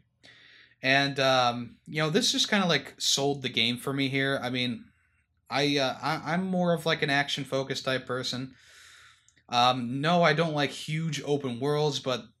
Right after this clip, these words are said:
this one's kind of intriguing. You know, it, it's more of a medieval style. <clears throat> It kinda re-, you know, some, some areas kinda remind me of, you know, like, um, a little bit of Lord of the Rings,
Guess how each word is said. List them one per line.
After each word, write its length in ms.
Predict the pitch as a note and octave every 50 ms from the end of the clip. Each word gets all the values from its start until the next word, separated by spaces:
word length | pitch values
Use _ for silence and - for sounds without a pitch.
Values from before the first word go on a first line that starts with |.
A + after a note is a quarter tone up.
| _ _ _ _ _
this 280 | G3 B3 B3+ - -
one's 240 | C#4 C#4 B3 A3+ G#3
kind 240 | - - G3 F#3+ F3+
of 80 | E3+ D#3+
intriguing. 600 | D3 C3 - - D3+ C#3+ B2 - G#2 F#2+ F2+ G2+
You 80 | A2+
know, 240 | B2 B2 B2 B2 B2
it, 160 | A#2 C3+ C3+
it's 200 | C3 C#3+ D3 -
more 200 | E3+ G3 G3 G3
of 60 | F3+
a 60 | E3 D3
medieval 460 | D3 C#3+ C#3+ D#3 F3 F3+ F3 F#3 F3
style. 600 | - - - E3+ D3+ D#3+ D#3+ D#3+ E3 E3+ F3+ - -
<clears throat> 60 | G#3+ G#3+ - A3 F#3+ - - - - - - - - - - - -
It 100 | - -
kinda 180 | - F3+ F3+ F3+
re-, 180 | F3 E3+ C3+
you 100 | C#3+ C#3
know, 60 | C3 A#2
some, 340 | - - E3+ E3+ E3+ D3+
some 240 | D3 - - F3 F3
areas 320 | D3+ D#3 D#3+ D#3 D#3 D3+ -
kinda 200 | - D#3 D3+ C#3
remind 420 | C3+ C3 C3 C3 C3+ C#3 C#3 C#3
me 140 | C3+ C3+ B2+
of, 340 | A#2+ A#2 A2 G#2+ G2+ - - _ _ - - - - - - - - - - - _ _ _
you 140 | - B2 B2+
know, 160 | A#2+ A2+ A2
like, 320 | G#2+ G#2 G#2+ G#2+ G2+ G#2 -
um, 540 | G#2+ G#2 G2+ G#2 G#2 G2 F#2 F#2 F2+ F#2+ - _ _ _ _ _ _ _ _ _ _ _ _ _ - -
a 40 | -
little 300 | C3 C3+ D#3 G3+ A3 F#3
bit 100 | F3+ F3+
of 100 | D#3+ D3
Lord 220 | C#3+ D3 D3 D3
of 40 | D3
the 60 | C3+
Rings, 640 | B2+ C#3+ F3+ G3 G3 G3 G3+ G3+ G3+ - - - -